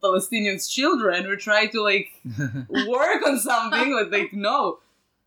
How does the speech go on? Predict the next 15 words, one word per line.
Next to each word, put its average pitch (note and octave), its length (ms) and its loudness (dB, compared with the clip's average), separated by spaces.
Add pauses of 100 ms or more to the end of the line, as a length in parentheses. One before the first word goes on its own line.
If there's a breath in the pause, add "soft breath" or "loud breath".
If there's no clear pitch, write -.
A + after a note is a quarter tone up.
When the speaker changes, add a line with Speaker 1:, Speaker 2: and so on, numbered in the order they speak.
(300)
Speaker 1:
But G#3 160 -2
no, B3 260 2
no A#3+ 220 2
one B3+ 220 0
boycotts A#3 680 -2 (260)
United G3 400 -4
States. A#3+ 300 0
Speaker 2:
'Cause D#3 120 2
America E3+ 420 4
is C#3+ 140 2
a C#3 60 4
bigger C3 800 0 (180)
power. A2 540 2 (180)
Like, A#2+ 180 -10
you, A#2+ 100 -8